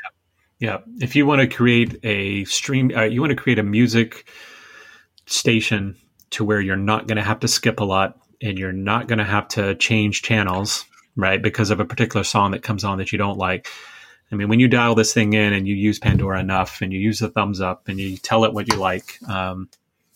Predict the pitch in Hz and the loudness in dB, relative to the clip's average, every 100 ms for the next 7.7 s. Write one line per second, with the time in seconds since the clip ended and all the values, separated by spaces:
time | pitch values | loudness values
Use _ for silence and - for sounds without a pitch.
0 | - 123 113 120 123 117 107 101 98 113 | -12 -8 -2 4 6 6 4 2 2 2
1 | 120 - - - - - - _ - 113 | 2 -2 -12 -18 -18 -20 -20 _ -6 -6
2 | 113 127 110 104 101 101 - - 127 123 | -2 0 2 2 2 2 0 -2 -2 -4
3 | - 117 107 101 110 104 101 95 - 98 | 0 0 0 -2 0 0 0 -2 -2 0
4 | 92 90 110 110 110 104 98 95 - 101 | 0 -2 0 2 4 2 2 -2 0 0
5 | 98 - 110 98 - _ _ - 95 95 | 0 -2 0 0 -4 _ _ -4 -2 -2
6 | 110 - - - 98 92 98 104 98 87 | -4 -6 -8 -8 -4 -2 0 2 2 0
7 | - 107 104 - 101 90 87 | -2 -4 -2 0 0 0 -4